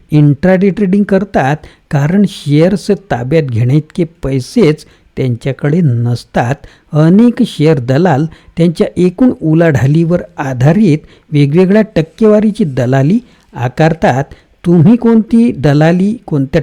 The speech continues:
टक्क्यावर देता, हे तुमच्या ट्रेडिंगच्या ॲपमध्ये कधी पाहिलं आहे का? ह्या महत्त्वाच्या गोष्टी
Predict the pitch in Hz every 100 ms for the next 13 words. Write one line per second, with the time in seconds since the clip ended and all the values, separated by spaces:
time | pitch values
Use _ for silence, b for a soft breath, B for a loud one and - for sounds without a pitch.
0 | - 120 - 147 151 127 110 160 202 127
1 | 139 B B _ 196 202 202 190 220 -
2 | 160 135 151 160 143 - 151 131 208 -
3 | _ _ 131 117 117 127 110 151 135 180
4 | 208 123 131 B B - 127 220 208 196
5 | 208 208 202 196 139 139 - - 135